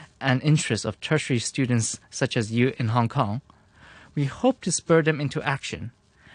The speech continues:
and provide you with more assistance, such as stricter regulation on online financial advice and education, helping you as you begin your investment journey.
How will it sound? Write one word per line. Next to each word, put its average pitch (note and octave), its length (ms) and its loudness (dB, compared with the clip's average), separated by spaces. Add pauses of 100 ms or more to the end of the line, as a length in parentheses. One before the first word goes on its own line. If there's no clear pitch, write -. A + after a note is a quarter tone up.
(160)
and D3 160 -4
provide G3 420 2
you B2 240 -2
with C3+ 260 -10
more E3 260 0
assistance, - 720 -8 (720)
such - 280 -4
as E3 100 2
stricter - 560 -4
regulation E3 800 0 (400)
on G#2 240 -2
online D#3 560 2
financial A2+ 480 0
advice E3 680 0 (300)
and G#2+ 160 -8
education, D3+ 760 -2 (440)
helping G3 300 2
you D#3 320 4 (540)
as B2 280 0
you E3+ 140 4
begin C3 380 2
your C3 80 0
investment B2+ 560 0
journey. G#2 400 -2